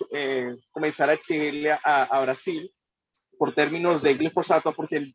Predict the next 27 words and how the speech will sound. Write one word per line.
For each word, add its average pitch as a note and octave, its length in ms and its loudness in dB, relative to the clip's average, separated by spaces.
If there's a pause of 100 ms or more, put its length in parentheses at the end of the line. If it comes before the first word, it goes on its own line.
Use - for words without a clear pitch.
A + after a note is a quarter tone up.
después D#3 320 2
de F#3 100 2
que G3 100 4
entró E3 220 2
el D#3 80 2
nuevo E3 260 4
gobierno D#3 480 4
de D#3+ 60 0
Bolsonaro, D3+ 640 2
Bolsonaro D3+ 520 0
liberó C#3+ 340 -2
más C3 180 -4
de C#3 140 -4 (420)
trescientas E3+ 560 0
moléculas E3 540 0
químicas D#3 540 -2
que D#3 140 2
antes C#3 520 0 (300)
eran, D#3+ 640 6
eh, C#3+ 260 0
estaban D#3 400 6
bloqueadas, E3 500 6
que - 100 -6
no D3 80 -4
se E3 140 -6
podrían D3 840 0
usar D3+ 440 4